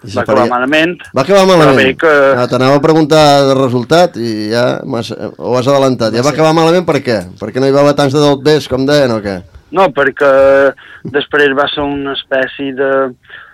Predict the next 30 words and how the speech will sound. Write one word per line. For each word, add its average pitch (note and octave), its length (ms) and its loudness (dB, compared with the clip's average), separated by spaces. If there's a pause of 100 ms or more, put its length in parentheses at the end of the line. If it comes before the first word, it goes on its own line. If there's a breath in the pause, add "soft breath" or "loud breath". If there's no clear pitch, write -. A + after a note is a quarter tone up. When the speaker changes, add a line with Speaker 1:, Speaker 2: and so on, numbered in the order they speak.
(180 loud breath)
Speaker 2:
de, A#2+ 200 -8 (1300 loud breath)
de, A#2 160 -10 (500)
un, A#2 380 -10
entre A#2+ 380 -4
cometes, B2 460 -8
va B2 140 -2
ser C3+ 160 -8
un B2 80 -10
poc B2+ 160 -4
de B2 180 -8
màfia B2 540 -2 (240)
i, C3 160 -2
i B2+ 80 -6 (560 loud breath)
Speaker 1:
Però, C#3 180 2
Speaker 2:
no D#3+ 60 -2
se D3+ 100 0
Speaker 1:
eh, D3+ 60 2
Speaker 2:
va B2+ 120 -2
pagar C3 280 0
tot C3 160 -4
el B2+ 120 -2
que - 120 -10
s'havia B2 160 -2
Speaker 1:
però, B2 80 -4
Speaker 2:
de B2 80 -6
pagar. A#2+ 260 -2
Speaker 1:
però, B2 180 0
Toni, D#3 280 2
eh, C#3+ 240 -2
en D3+ 80 0